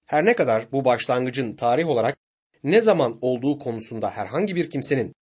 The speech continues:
doğru ve gerçek bir açıklamada bulunabileceğine inanmıyorsam da bu tarihin hangi tarih olduğunun bilinebileceği düşüncesindeyim. Husserl'in kitabında dediği gibi başlangıcın İsa Mesih'ten önce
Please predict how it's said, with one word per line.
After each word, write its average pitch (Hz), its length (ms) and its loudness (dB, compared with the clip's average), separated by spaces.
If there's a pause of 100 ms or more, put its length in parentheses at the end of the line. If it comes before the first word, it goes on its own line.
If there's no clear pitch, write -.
(380)
doğru 147 300 2
ve 208 80 6
gerçek 135 520 -2
bir 135 240 -2
açıklamada 120 760 0
bulunabileceğine 120 960 -4
inanmıyorsam 117 720 -2
da 143 160 2 (480)
bu 208 120 -4
tarihin 139 420 0
hangi 196 340 -2
tarih 135 340 2 (160)
olduğunun 131 580 -2 (340)
bilinebileceği 135 800 0
düşüncesindeyim. 95 680 -10 (340)
Husserl'in 214 360 2
kitabında 117 460 -2
dediği 110 300 -6
gibi 165 340 -2
başlangıcın 135 960 -2
İsa 135 320 -2
Mesih'ten 131 560 -2
önce 110 380 0